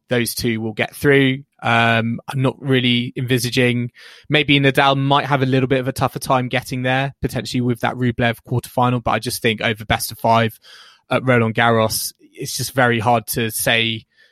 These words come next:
neither of these players are gonna get there. So I'm gonna go Djokovic, Nadal in the top half. And then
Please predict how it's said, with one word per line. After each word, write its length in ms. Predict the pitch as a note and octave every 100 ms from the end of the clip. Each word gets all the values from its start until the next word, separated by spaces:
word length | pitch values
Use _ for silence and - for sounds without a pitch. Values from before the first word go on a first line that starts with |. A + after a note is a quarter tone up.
| _ _ -
neither 300 | C#3 B2+ A2+
of 80 | G#2
these 160 | A2
players 300 | - A#2 A2 G#2+
are 40 |
gonna 160 | G#2+ A2
get 180 | A2+
there. 140 | A2+ G#2+
So 260 | - A2+ A2
I'm 120 | B2 B2
gonna 120 | C#3
go 180 | D3 C#3
Djokovic, 680 | - C3+ - B2+ - -
Nadal 460 | B2 A2+ A#2+ A#2 A#2
in 100 | A2+
the 80 | A2
top 260 | - -
half. 320 | A#2 A2+ - _ - - - _ -
And 100 | D#3+
then 220 | E3 E3